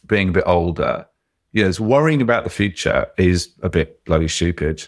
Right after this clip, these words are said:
because who knows? You know, it could go, it can go lots of,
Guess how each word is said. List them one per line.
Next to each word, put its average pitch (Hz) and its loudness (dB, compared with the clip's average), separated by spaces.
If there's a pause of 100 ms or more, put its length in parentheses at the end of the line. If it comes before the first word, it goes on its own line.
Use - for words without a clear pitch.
because 85 -2 (880)
who 110 0
knows? 98 -2 (240)
You 98 -4
know, 95 2
it 90 -2
could 107 -2
go, 107 2
it 110 0
can 104 2
go 104 0
lots 117 0
of, 90 2